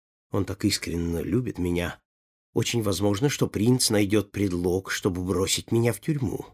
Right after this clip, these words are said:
Он будет бояться моего дурного влияния на общественное мнение в пользу Фабриция. Можно ждать всего от его оскорблённого тщеславия. Мой разрыв с графом приведёт его в отчаяние, но зато даст ему больше возможностей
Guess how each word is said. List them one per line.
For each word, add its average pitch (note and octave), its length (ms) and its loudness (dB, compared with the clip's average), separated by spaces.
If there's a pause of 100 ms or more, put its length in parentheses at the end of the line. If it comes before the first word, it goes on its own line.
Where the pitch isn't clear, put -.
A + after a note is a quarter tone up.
(800)
Он F2+ 180 2
будет E2 280 -4
бояться A2 460 2
моего F#2+ 300 2
дурного F#2 500 4
влияния G2+ 640 4
на A#2 120 2
общественное G#2 680 2
мнение D#3 480 4
в - 80 -16
пользу C3 300 0
Фабриция. A#2+ 840 -2 (800)
Можно G#2 340 2
ждать A#2 260 0
всего C3+ 520 4
от - 100 -10
его F2 220 0
оскорблённого F#2+ 800 0
тщеславия. - 800 0 (800)
Мой A2+ 180 4
разрыв G#2+ 420 2
с F#2 100 -2
графом B2 480 6
приведёт G#2+ 460 4
его G2+ 260 2
в F2+ 60 0
отчаяние, A2 840 8
но A#2+ 140 8
зато B2 360 6
даст C#3 380 4
ему E3+ 260 6
больше B2+ 340 6
возможностей B2 840 2